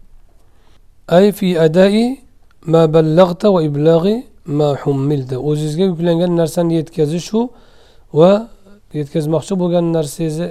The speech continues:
ado qilishda siz malomat qilinmaysiz.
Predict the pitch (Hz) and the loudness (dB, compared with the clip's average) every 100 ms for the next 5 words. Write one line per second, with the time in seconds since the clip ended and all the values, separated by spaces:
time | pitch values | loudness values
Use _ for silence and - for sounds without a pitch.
0 | - 151 156 160 - 143 131 - 185 208 | -6 -4 -2 -2 -4 -8 -8 -8 -8 -8
1 | - - - - _ - - 185 180 - | -14 -20 -20 -20 _ -20 -8 -6 -6 -8
2 | - 151 156 156 - 185 170 156 139 - | -4 -2 0 -2 -2 -2 -2 -4 -8 -16